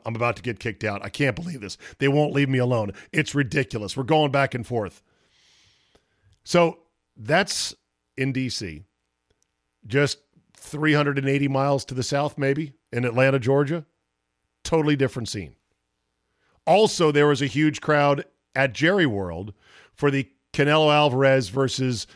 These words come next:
uh, Billy Bob, Billy Joe, uh, Billy Joe, S-, uh, Billy Joe Saunders fight, which Canelo Alvarez won in a eight-round, uh, T K O, I believe it was. I believe he caused him to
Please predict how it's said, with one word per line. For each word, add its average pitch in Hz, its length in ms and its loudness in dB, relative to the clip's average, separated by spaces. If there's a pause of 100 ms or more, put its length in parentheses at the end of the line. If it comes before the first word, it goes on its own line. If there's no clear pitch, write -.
(200)
uh, 110 240 -4
Billy 156 280 2
Bob, 147 400 4
Billy 147 220 4
Joe, 139 640 4 (260)
uh, 104 380 -6
Billy 147 260 0
Joe, 143 160 2
S-, - 180 -2 (240)
uh, 110 220 -4 (320)
Billy 185 260 4
Joe 151 300 4
Saunders 110 680 -2
fight, 90 320 -8 (460)
which 123 340 -6
Canelo 131 500 2 (240)
Alvarez 110 720 -2
won 117 540 0 (460)
in 117 200 -4
a 110 300 -4
eight-round, 113 800 -2 (400)
uh, 98 260 -10
T 147 160 -2
K 110 300 -2
O, 95 100 -6
I 82 140 -12
believe 85 260 -12
it 76 60 -16
was. 73 260 -16
I 104 40 -16
believe 107 200 -10
he 98 60 -10
caused 113 440 -2
him 101 140 -6
to 92 300 -8